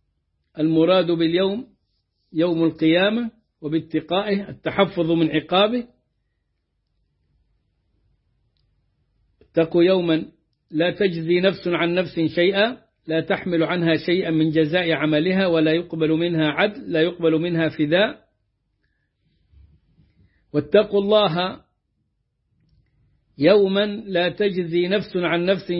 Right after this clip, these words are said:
شيئا، ولا يقبل منها عدل، ولا تنفعها شفاعة، ولا هم ينصرون".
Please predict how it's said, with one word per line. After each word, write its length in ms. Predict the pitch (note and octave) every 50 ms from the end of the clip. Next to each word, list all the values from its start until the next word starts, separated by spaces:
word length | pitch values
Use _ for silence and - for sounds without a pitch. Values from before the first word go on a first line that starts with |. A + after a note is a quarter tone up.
| D3+ -
شيئا، 260 | G3 F#3+ G#3 G#3 F#3+
ولا 300 | F#3+ F3+ F3 E3+ E3 E3
يقبل 340 | E3+ F#3+ F#3 F#3+ F#3 F3 E3
منها 380 | F3 F3 F#3 F#3+ F3 F3 E3+ E3
عدل، 380 | D3+ E3 F#3+ F#3 D#3+ D#3+ C#3 - _ _ _ _ _ _ _ _ _ _ _ _ _ _ _ _ _ _ _ _ _ _ _ _ _ _ _ _ _ -
ولا 300 | D3 D#3 F#3 G3+ G3+ F#3
تنفعها 680 | D#3+ - F#3 F3 E3 - G3+ F#3+ F3+ G3 F3+ F3 F3 E3+
شفاعة، 580 | E3 - E3+ D3+ B2+ G3 G3 F#3 F3 F#3 F3+ -
ولا 300 | F3+ F3 E3+ E3+ F3 F#3
هم 200 | F#3+ F3 F3 F3
ينصرون". 640 | E3+ E3 D#3 D#3+ - E3 D#3+ E3 F#3 G#3 A3 A#3 C4+